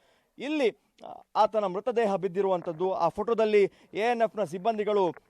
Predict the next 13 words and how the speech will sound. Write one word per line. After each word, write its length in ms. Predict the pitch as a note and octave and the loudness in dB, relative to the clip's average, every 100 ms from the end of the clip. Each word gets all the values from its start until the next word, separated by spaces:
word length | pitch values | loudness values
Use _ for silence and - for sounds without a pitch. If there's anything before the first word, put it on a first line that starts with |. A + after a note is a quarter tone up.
| - | -4
ಆ, 120 | E3 | -2
ಇಲ್ಲಿ 380 | D#3+ A3+ B3 F#3 - C#3+ | -2 -2 2 2 0 -4
ಗಸ್ತುವನ್ನ 460 | F#3 - A#3 G#3 | -4 -2 -2 0
ಕಾಯ್ತಾ 300 | F#3+ G3 G3 | 2 0 0
ಇದ್ರು 200 | F#3 E3+ | -2 0
ಅನ್ನುವಂಥದ್ದು. 600 | F3 E3+ D#3+ D#3+ D3 F#3 - _ - | -2 -2 -4 -4 -2 -4 -4 _ -10
ನಮಗೆ 280 | G3 C#4+ C#4+ | -6 -4 -4
ಪ್ರಮುಖವಾಗಿ 580 | G3 B3+ C#4+ B3+ A#3 G3+ | -4 -4 0 0 0 -2
ಸಿಗುವಂತಹ 500 | G#3 G#3+ A3+ A3 G3+ | -6 -4 -4 -4 -2
ಮಾರ್ಕ್‌ಗಳು 720 | F3+ G3 F#3+ F#3+ G3 F3+ - _ _ _ - | 2 0 0 -2 0 0 -2 _ _ _ -10
ಇಲ್ಲಿ 340 | C4 A3+ - _ _ _ _ _ _ _ _ - D3 | -2 -2 -2 _ _ _ _ _ _ _ _ -18 -8
ಈ 140 | G#3+ | -4
ಭಾಗದಲ್ಲಿ, 580 | G#3+ G#3 G3 G#3 G#3 | -2 0 0 0 0